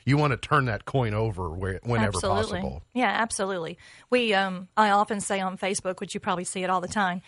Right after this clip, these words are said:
Speaker 2: it takes a village, because we do so many different activities, and, and people don't even really realize sometimes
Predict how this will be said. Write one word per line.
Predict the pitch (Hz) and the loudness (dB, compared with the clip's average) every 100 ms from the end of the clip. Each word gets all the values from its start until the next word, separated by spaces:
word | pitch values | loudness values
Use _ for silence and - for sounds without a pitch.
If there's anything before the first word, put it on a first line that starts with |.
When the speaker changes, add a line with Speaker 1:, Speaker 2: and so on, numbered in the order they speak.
| - | -10
Speaker 2:
it | 202 | -2
takes | 226 190 | 0 0
a | 196 | -2
village, | 190 196 185 - _ _ - | -2 -4 -6 -14 _ _ -4
because | 233 208 | 2 2
we | 226 | 2
do | 208 196 | 0 -2
so | - 202 | 0 0
many | 196 185 | 0 -2
different | 180 185 185 | -4 -4 -4
activities, | 190 - 214 190 190 | -4 -4 -2 -2 -4
and, | 202 185 226 | -4 -6 -4
and | 220 | -2
people | 294 285 | -2 0
don't | 220 | 0
even | 208 190 | 0 -4
really | 196 180 | -4 -4
realize | 196 202 170 180 | -2 2 2 0
sometimes | 220 196 190 180 185 - | -4 -4 -4 -4 -6 -10